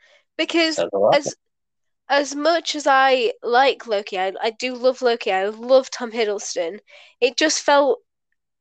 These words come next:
Speaker 1: more chaotic and more
Speaker 2: More in line
Speaker 1: separate
Speaker 2: with
Speaker 1: than this one.
Speaker 2: Marvel.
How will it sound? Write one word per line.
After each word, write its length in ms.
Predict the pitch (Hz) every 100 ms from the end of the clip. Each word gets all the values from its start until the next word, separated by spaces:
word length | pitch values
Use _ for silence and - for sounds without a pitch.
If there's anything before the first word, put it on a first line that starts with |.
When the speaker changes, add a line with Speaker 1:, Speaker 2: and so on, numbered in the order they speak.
| _ _ 262
Speaker 1:
more 340 | 262 320 349
chaotic 960 | - 294 294 262 - 247 202 - - - 233
and 500 | 226 240 220 214 - - _ _ -
more 260 | 233 240 240
Speaker 2:
More 240 | 226 214
in 100 | 208
line 200 | 208 202
Speaker 1:
separate 20 |
Speaker 2:
with 140 | 202 240
Speaker 1:
than 80 |
this 200 | 190 196 196
one. 200 | 233
Speaker 2:
Marvel. 120 | 254